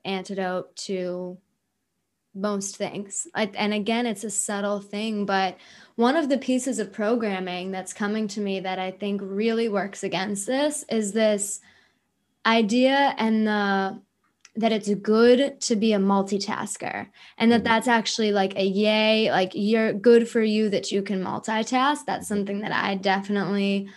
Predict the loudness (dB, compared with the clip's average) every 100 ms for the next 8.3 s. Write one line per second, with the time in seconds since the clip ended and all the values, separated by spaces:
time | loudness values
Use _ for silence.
0 | -16 0 2 4 2 2 2 2 2 0
1 | 0 0 0 -2 0 -2 -2 -4 -6 -6
2 | -2 0 0 -2 -4 0 0 0 -2 -4
3 | -4 -4 -4 -2 -4 -4 -2 -2 -2 -2
4 | -4 -6 -4 -2 -2 -4 -4 -2 -2 -4
5 | -8 -14 -20 -20 -20 _ -2 0 2 0
6 | 0 0 -2 -4 -8 _ _ _ _ _
7 | _ -4 -4 0 0 2 0 2 0 0
8 | -2 -8